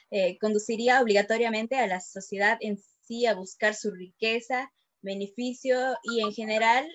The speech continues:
el bien común de toda la humanidad. Dentro de esta teoría, el Estado solamente interviene como defensor de esta libertad económica.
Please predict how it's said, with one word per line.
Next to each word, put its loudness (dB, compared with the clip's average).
el -2
bien 0
común -6
de -10
toda 4
la 2
humanidad. 0
Dentro 2
de 4
esta -2
teoría, 0
el -4
Estado -4
solamente -4
interviene -4
como -6
defensor -6
de -8
esta -4
libertad -2
económica. -4